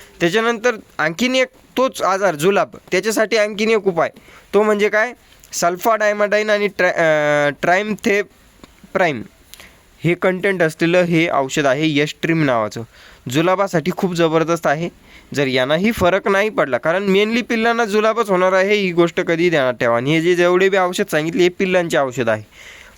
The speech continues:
पुढं गेल्यानंतर मित्रांनो आपल्याला दिसतं बघा हे, अ, व्हिटॅमिन बी कॉम्प्लेक्स असलेलं,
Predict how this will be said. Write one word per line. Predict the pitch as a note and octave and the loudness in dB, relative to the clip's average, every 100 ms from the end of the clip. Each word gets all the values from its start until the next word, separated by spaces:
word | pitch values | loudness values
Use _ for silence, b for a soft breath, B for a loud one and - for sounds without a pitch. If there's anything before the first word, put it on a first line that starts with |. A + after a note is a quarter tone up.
| - | -2
पुढं | G3+ A#3+ | 0 2
गेल्यानंतर | A#3 A#3+ A#3+ A#3 A#3 A#3 | 0 0 0 0 0 0
मित्रांनो | A3 A3+ A3 | 0 0 2
आपल्याला | A3 G#3 G#3 A3 | 0 0 0 2
दिसतं | G3 G3 - F#3 | 0 -2 0 0
बघा | F3+ | 0
हे, | F3 F3+ F#3+ B B B | 2 0 -2 B B B
अ, | C#3+ C#3+ | 0 2
व्हिटॅमिन | C#3+ F3 A#3 A#3+ B3+ | 2 0 0 0 0
बी | G#3+ A#3 | 0 0
कॉम्प्लेक्स | A3+ G#3+ A3 G#3+ G#3 | -2 -2 -2 0 -2
असलेलं, | G3 G3 F#3+ G3 A3 | -2 0 2 2 2